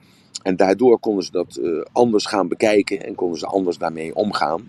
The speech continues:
waardoor hun inkomen steeg, waardoor hun, eh, rangorde steeg, waardoor ze, ja, veel beter functioneerden of juist zeiden van, "Nou ja, dit past eigenlijk helemaal niet bij mij."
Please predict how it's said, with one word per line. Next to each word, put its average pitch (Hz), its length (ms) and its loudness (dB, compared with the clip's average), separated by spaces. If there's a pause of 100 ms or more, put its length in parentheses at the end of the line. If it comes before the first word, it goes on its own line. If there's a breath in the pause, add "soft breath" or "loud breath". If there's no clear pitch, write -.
waardoor 85 320 2
hun 85 120 -4
inkomen 92 460 2
steeg, 80 480 2 (440 loud breath)
waardoor 78 320 2
hun, 76 240 0
eh, 73 220 0
rangorde 87 500 4
steeg, 80 500 2
waardoor 71 300 0
ze, 67 160 -4 (420 loud breath)
ja, 73 140 0
veel 92 220 4
beter 82 240 4
functioneerden 82 640 0
of 107 120 4
juist 85 280 4
zeiden 76 280 0
van, 82 140 -4
"Nou 80 260 -2
ja, 82 200 -4
dit 85 200 -2
past - 200 -6
eigenlijk 104 240 -2
helemaal 95 200 -4
niet 82 220 -2
bij 78 100 -4
mij." 85 200 -6